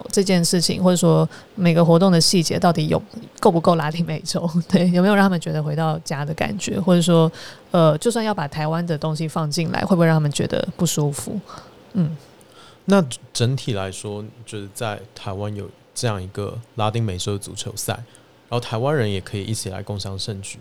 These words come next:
Speaker 2: 这件事对你来说有什么意义？
Speaker 1: 呃，我觉得是在，因为大家会把外交这件事情想得很抽象或想得很困难，可是其实光是那两天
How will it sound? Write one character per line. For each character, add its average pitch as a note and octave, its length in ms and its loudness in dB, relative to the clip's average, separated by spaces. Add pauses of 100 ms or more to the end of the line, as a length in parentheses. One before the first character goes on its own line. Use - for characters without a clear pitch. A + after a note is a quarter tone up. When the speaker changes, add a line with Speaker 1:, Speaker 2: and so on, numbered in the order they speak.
Speaker 2:
这 F#3 140 -4
件 F3 160 2
事 E3 140 -2
对 C#3+ 140 -4
你 G#2 80 -2
来 G2+ 140 -6
说 G#2 400 -6 (140)
有 G#2+ 120 -4
什 G2+ 140 -6
么 G2 60 -6
意 F#2+ 280 -8
义？ G2+ 100 -18 (880)
Speaker 1:
呃， F3+ 640 4 (540)
我 G3 120 -2
觉 A#3 100 4
得 D#4+ 160 4
是 C4 400 -4 (520)
在， A3 360 2 (760)
因 - 100 2
为 E4 160 4
大 C#4 100 0
家 C4+ 160 0
会 A#3+ 280 0
把 E3+ 260 -4
外 G3 160 0
交 F#3 100 0
这 F#3 140 -2
件 F3+ 100 0
事 E3+ 80 -4
情 D3+ 160 -2
想 C#3 280 0
得 C#3 400 0 (360)
很 D3 380 0
抽 F3 260 2
象 F3 220 2
或 F3 100 4
想 E3 220 0
得 C#3 100 0
很 C#3+ 180 -2
困 D#3+ 320 2
难， - 200 -2
可 F#3 80 6
是 C4 80 6
其 B3 100 0
实 F3 300 -2
光 G3+ 260 -2
是 G3 380 6 (580)
那 A#3 140 4
两 D#3 240 -2
天 F3 420 -4